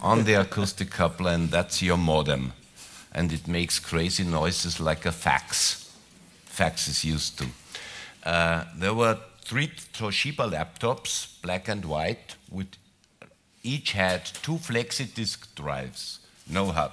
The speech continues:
disk, of course. Um, that were, these were for mobile use. And, well, we got them from Germany, from our German media partner.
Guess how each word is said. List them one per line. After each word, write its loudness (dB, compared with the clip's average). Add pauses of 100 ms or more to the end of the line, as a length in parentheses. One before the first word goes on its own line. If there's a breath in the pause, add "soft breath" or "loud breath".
disk, -10 (300)
of -18
course. -10 (720 loud breath)
Um, 2 (340 loud breath)
that -2
were, -2
these -4
were -4
for -2
mobile 0
use. -2 (600 loud breath)
And, -2 (720)
well, -2
we -2
got -2
them -4
from -4
Germany, -2
from -4
our 0
German -2
media 0
partner. -4